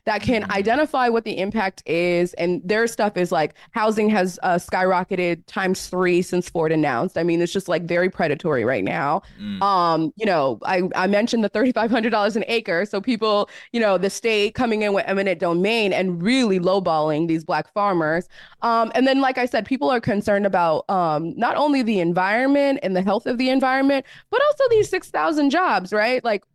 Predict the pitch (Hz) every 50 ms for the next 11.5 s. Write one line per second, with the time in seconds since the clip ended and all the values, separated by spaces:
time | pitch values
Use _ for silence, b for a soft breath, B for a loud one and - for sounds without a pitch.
0 | _ - 220 233 247 294 302 285 277 269 - - - - 208 208 208 202 208 226
1 | 240 214 214 226 247 262 - 247 240 - 214 214 - - 196 190 208 - 185 185
2 | 190 185 196 208 202 - - 190 180 185 190 208 196 190 175 190 - - 185 190
3 | - - 220 185 185 196 - 185 180 190 220 - 202 185 175 185 - B B B
4 | B B B 269 269 269 262 247 220 208 196 220 480 508 - _ - 330 240 -
5 | 233 226 233 - - 196 180 170 180 190 - 202 208 208 - 208 208 208 - 214
6 | 180 185 - - - 262 294 254 202 185 180 180 196 - - 196 208 208 214 -
7 | 208 190 - - _ - 190 208 202 185 185 185 180 175 180 180 185 180 - 175
8 | 180 170 160 170 - 180 - - - 285 277 277 285 254 - - - 277 277 277
9 | 269 269 262 262 262 B B B B B - 254 226 226 214 202 202 196 - 247
10 | 240 233 240 240 - - 202 - 247 254 254 240 - 240 208 - - 240 262 277
11 | 262 254 247 - - 294 320 233 170 -